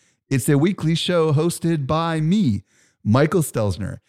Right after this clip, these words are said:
If you want to understand how to put A I to work, this is the show for you. Each week, we'll dive deep into using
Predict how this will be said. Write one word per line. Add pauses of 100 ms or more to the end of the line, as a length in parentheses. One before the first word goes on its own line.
(280)
If
you
want
to
understand
how
to
put
A
I
to
work, (300)
this
is
the
show
for
you. (400)
Each
week,
we'll
dive
deep
into
using